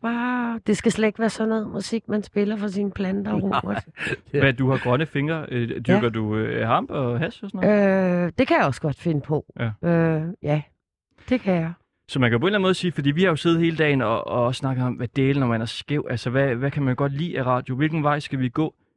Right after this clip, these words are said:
Speaker 3: Det er jo på en eller anden måde, at det, det er fascinerende, der vinder. Og så der, hvor man som skæv tænker, "Wow, øh, kan det virkelig lade sig gøre?"
Speaker 1: Ja.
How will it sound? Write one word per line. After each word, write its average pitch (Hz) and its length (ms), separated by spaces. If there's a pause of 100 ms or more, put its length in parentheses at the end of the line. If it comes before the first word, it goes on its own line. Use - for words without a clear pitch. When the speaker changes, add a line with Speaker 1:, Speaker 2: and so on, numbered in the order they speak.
(160)
Speaker 3:
Det - 80
er 135 40
jo - 20
på 147 100
en - 20
eller 190 120
anden 170 60
måde, 160 260
at 131 260
det, 120 680
det 117 120
er 110 40
fascinerende, 156 640
der 127 80
vinder. 123 220 (360)
Og 139 120
så 165 100
der, 175 120
hvor 165 160
man 123 520 (200)
som 139 220
skæv 165 200
tænker, 131 240
"Wow, 147 640 (460)
øh, 104 100 (280)
kan 143 120
det 156 120
virkelig 139 280
lade 123 100
sig 104 120
gøre?" 120 280
Speaker 1:
Ja. 208 200